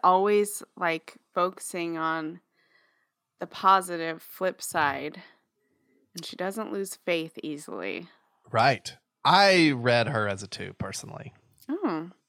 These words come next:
Speaker 1: Yeah, and she is very, like, she's determined to, like, have a relationship with her grandpa.
Speaker 2: There were other numbers I would have pegged her as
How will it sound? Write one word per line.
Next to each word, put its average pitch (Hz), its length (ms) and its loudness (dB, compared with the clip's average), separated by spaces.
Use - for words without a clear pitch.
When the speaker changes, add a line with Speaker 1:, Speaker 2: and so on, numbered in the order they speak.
Speaker 1:
Yeah, 320 440 4
and 269 180 2
she 294 320 -2
is 262 240 0
very, 269 680 0
like, 208 500 2
she's 220 320 -6
determined 240 840 2
to, 190 160 -2
like, 180 240 2
have 185 300 4
a 196 80 -6
relationship 190 840 -4
with 175 200 -6
her 170 580 -4
grandpa. 185 520 -4
Speaker 2:
There 151 140 4
were 151 160 6
other 165 340 6
numbers 147 580 4
I 123 160 6
would 123 200 4
have 120 280 0
pegged 120 280 0
her 110 140 0
as 101 400 -2